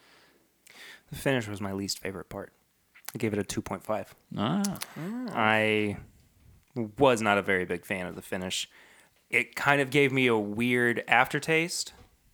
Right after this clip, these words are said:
Speaker 1: too, that I'm not really a huge fan of. And while some of the flavors were there, you know, I said originally that this was a good indicator of,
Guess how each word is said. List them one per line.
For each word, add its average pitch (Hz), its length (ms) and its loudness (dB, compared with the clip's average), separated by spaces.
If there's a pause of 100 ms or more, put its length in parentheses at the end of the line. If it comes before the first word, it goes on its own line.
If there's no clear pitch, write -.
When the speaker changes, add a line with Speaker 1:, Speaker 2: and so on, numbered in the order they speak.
(520)
Speaker 1:
too, 156 360 -2 (760)
that 107 680 0 (600)
I'm 110 260 0
not 113 260 0
really 113 300 2
a 101 60 0
huge 98 320 -8
fan 98 300 -2
of. 95 420 -6 (240)
And 101 460 -2 (160)
while 127 400 4
some 151 400 -2
of 135 120 -6
the 127 100 -6
flavors 120 720 -6 (120)
were 117 200 -4
there, 107 360 2
you 120 180 -2
know, 143 80 2
I 127 100 4
said 170 180 0
originally 123 400 -2
that 101 140 -8
this 110 140 -4
was 104 120 -6
a 104 80 -4
good 101 200 -2
indicator 107 520 -4
of, 98 280 -6